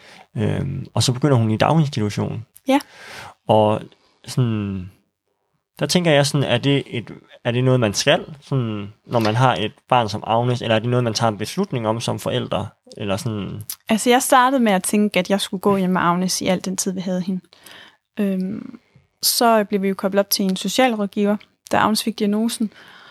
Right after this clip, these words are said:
Speaker 2: Og, øhm, og, og hun nævnte så de muligheder, der var med institution, og mit arbejde, og tabt arbejdsfortjeneste, og så videre. Og, øh,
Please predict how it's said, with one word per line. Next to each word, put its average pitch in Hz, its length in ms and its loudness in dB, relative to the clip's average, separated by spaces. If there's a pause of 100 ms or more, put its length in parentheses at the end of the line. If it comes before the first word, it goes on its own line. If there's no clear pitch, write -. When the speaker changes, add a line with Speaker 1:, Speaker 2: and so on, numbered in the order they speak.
(320)
Speaker 2:
Og, 208 340 4
øhm, 196 500 -4 (880)
og, 214 280 2 (100)
og 220 140 2
hun 226 160 0
nævnte 240 360 4
så 214 120 2
de 202 140 -2
muligheder, 214 440 4
der 185 80 2
var 180 360 0
med 190 160 0
institution, 220 960 0 (100)
og 185 240 2
mit 202 260 2
arbejde, 208 640 2
og - 120 -8
tabt - 280 -6
arbejdsfortjeneste, 208 1080 -2
og 202 120 -6
så 220 120 -2
videre. 214 240 2 (1000)
Og, 208 380 2
øh, 190 360 -4